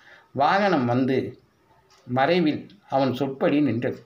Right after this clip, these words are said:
எருமையின் முதுகில் போட்டிருந்த பாசக்கயிற்றை எடுத்து கொண்டு மறுபடியும் உள்ளே நுழைந்தான் யமன். பாசத்தால் அவளை கட்டிவிடலாம் என்று நம்பினான். பாவம். "ஏலே,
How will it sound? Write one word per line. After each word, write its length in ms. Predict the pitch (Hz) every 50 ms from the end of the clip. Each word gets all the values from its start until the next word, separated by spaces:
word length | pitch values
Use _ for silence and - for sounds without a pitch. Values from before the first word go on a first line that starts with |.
| - _ _ _ _ _ _ _ _ _ _ _ _ _ _ -
எருமையின் 520 | 117 131 165 180 220 233 226 208 196 180 151
முதுகில் 380 | 156 151 147 139 139 127 123
போட்டிருந்த 420 | 127 160 147 - 156 127 135 139 127
பாசக்கயிற்றை 760 | 113 139 151 180 208 226 233 - 185 175 160 143 - - 131
எடுத்து 560 | 123 127 131 139 - - 147 120 107 - - -
கொண்டு 300 | - 135 120 135 170 170
மறுபடியும் 540 | 135 120 135 156 175 175 156 156 156 147 131
உள்ளே 280 | 123 127 139 139 139 131
நுழைந்தான் 540 | 127 120 117 117 117 113 110 117 123 123
யமன். 320 | 117 120 117 120 123 123 - - - _ _ _ _ _ _ -
பாசத்தால் 580 | 127 139 175 185 202 202 190 185 143 135 127 113
அவளை 360 | 117 123 123 120 113 110 - -
கட்டிவிடலாம் 640 | 135 135 - - 233 202 180 170 147 135 131 131 127
என்று 180 | 120 120 117
நம்பினான். 420 | 113 117 113 104 113 104 101 95 - _ _ _ _
பாவம். 420 | - 120 113 107 92 95 104 - - _ _ _ _ - - _ _ _ _ - - _ _ _ _ _ _ -
"ஏலே, 300 | 107 117 131 139 170